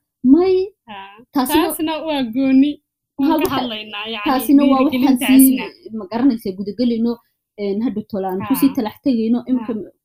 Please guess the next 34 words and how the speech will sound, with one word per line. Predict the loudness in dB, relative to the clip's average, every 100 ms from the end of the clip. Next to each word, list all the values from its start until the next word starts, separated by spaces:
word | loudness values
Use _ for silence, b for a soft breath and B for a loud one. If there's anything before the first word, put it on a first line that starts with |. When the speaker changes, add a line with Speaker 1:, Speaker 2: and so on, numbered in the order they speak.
| _ _ -4
Speaker 1:
inaan | -2 0
ku | 0
soo | 2 2
koobi | 2 0 0
karayna | -4 -4 -4
maaha | -2 -2 -2
intan | -2 -2
Speaker 2:
May, | 2 4
Speaker 1:
yar. | 4 0 -8
Speaker 2:
may. | -18 -16 -16 -18 -14
Aad | -12 -12
buu | -14 -12 -12
u |
ballaaran | -14 -16 -14 -16
yahay | -18 -18
mawduucu. | -18 -18 -12 -10 -10 -12 -14 _ _ -14
Marka | -12 -8
halkaas | -6 -6 -6
ayaan | -4 -4 -6
ku |
soo | -8 -8
gabagabeynaynaa | -8 -10 -10 -8 -6 -4 -4 -4 -6 -8 -8
mawduuca | -10 -10 -12 -12 -12
caawa. | -12 -8 -6 -6 -8 -12
Wuxuuna | -14 -14 -12 -12
ku | -12
saabsanaa | -16 -16 -16 -16 -12 -12 -14
waa | -16 -18
korinta | -14 -14 -14 -16
ilmaha, | -14 -14 -12 -14 -16
jacaylka | -18 -16 -12 -12 -12 -12 -14 -14 _ _ -14
iyo | -10 -10
waxyaabo | -12 -14 -14 -12 -14
badan. | -14 -14 -14